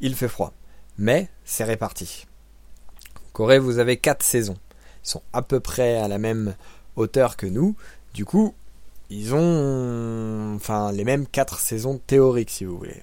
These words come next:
Nous, on a plus de la théorie, eux, ils ont de la pratique. Les quatre saisons en Corée, par contre, sont vraiment très distinguées les unes des autres. En Corée, donc, comme en France, on commence par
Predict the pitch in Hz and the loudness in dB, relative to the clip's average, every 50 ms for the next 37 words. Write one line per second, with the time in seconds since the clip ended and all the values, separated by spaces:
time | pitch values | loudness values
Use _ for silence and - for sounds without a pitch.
0 | - - 104 107 107 104 101 101 101 98 98 - - 135 143 139 127 127 120 113 | -14 -10 -6 -4 -2 -2 -2 -2 -2 -4 -6 -8 -8 -4 -4 -2 0 2 2 2
1 | 110 - 117 113 110 107 104 107 127 151 156 156 151 139 123 127 131 127 120 110 | 2 2 2 2 2 2 2 0 0 0 0 2 2 0 0 0 -2 -4 -4 -4
2 | - 110 101 - - - - - - - - - - - - - 98 - - 107 | -4 -6 -8 -8 -10 -12 -14 -16 -18 -20 -20 -20 -20 -20 -16 -14 -10 -6 -4 -4
3 | - - - 107 104 139 147 120 101 - 110 107 123 151 147 - - - - 156 | -4 -4 -4 -4 -2 -2 -2 -2 -2 -2 -2 -2 -2 -2 -2 -4 -8 -8 -8 -8
4 | 135 - - 95 90 92 - 101 101 107 117 127 139 139 139 147 156 151 - - | -8 -8 -8 -10 -10 -8 -8 -8 -4 -2 -2 0 0 0 -2 -2 -4 -6 -8 -14
5 | - - - - - - - - - 139 147 147 131 120 113 - - 120 113 117 | -20 -20 -18 -14 -12 -10 -8 -6 -2 0 0 0 0 -2 -6 -6 -4 -4 -4 -2
6 | 131 131 120 110 104 110 107 104 92 80 69 - - - - - - - - - | -2 0 0 0 -2 -2 -2 -4 -4 -6 -8 -12 -16 -18 -20 -20 -20 -20 -20 -20
7 | - - - - - - - - - - - - - - - - - - - - | -20 -20 -20 -20 -20 -20 -20 -20 -20 -20 -20 -20 -20 -20 -20 -20 -20 -20 -20 -18
8 | - 98 101 - - 107 113 131 160 190 180 170 190 196 202 175 - - - - | -14 -14 -10 -4 0 2 4 6 6 6 6 6 6 4 4 0 -4 -12 -20 -20
9 | - - - - - 78 104 110 - - 151 165 170 170 - - - 110 - - | -20 -18 -18 -14 -12 -10 -10 -8 -8 -6 -4 -4 -2 -4 -4 -8 -10 -12 -10 -8
10 | 107 107 110 113 117 - - - 90 80 - - - | -6 -4 -4 -4 -4 -4 -6 -6 -8 -8 -10 -12 -14